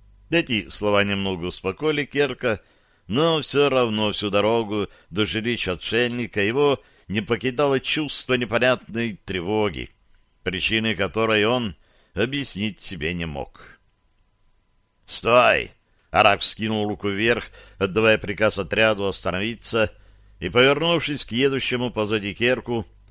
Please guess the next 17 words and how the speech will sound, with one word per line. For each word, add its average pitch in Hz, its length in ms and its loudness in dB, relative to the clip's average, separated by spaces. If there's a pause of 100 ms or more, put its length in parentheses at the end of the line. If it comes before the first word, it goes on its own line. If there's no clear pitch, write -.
(440)
кивнул 156 380 2
в - 60 -4
сторону 151 460 2
большого 127 460 0
холма, 104 540 -4 (200)
поросшего 107 560 2
густым 98 360 -4
лесом, 117 540 -2 (240)
что - 200 2
возвышался 131 720 0
метров 120 420 -4
в - 60 -14
ста - 280 0
от 104 300 -6
дороги. 87 460 -4 (880)
«Тебе 127 420 4
туда! 113 600 2